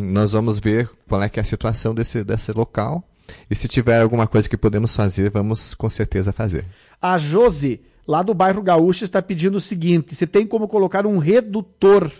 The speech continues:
Speaker 2: de velocidade na Rua dos Correios, que ali os carros andam muito rápido. Eu acho que é na Rua dos Correios, do antigo Correio, que vai ao bairro Ga-, não, não, é aqui na, na, na, no Correio mesmo. Tá funcionando agora aqui.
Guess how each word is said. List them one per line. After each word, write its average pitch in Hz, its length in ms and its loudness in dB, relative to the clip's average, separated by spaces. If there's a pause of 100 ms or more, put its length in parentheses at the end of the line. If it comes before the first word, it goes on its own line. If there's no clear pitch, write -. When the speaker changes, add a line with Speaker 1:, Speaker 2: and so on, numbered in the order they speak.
(600)
Speaker 2:
de 160 120 2
velocidade 180 600 0
na 214 160 0
Rua 190 220 2
dos 202 220 -6
Correios, 196 840 2 (460)
que 190 360 2
ali 175 240 0
os 185 120 0
carros 190 340 0
andam 196 220 2
muito 190 460 2
rápido. 180 500 0
Eu 156 80 2
acho 156 180 -2
que 196 100 2
é 180 60 4
na 175 140 2
Rua 160 200 0
dos 160 140 -8
Correios, 196 360 0
do 185 80 -2
antigo 175 280 -2
Correio, 196 380 2 (300)
que 233 120 0
vai 180 260 2
ao 233 120 4
bairro 196 520 0
Ga-, 196 260 0
não, 233 240 2
não, 214 200 4 (240)
é 156 120 2
aqui 175 360 2
na, 214 260 2
na, 208 160 2
na, 185 140 0
no 185 120 4
Correio 202 380 4
mesmo. 143 420 2 (180)
Tá 170 100 0
funcionando 185 500 0
agora 180 300 4
aqui. 180 260 -6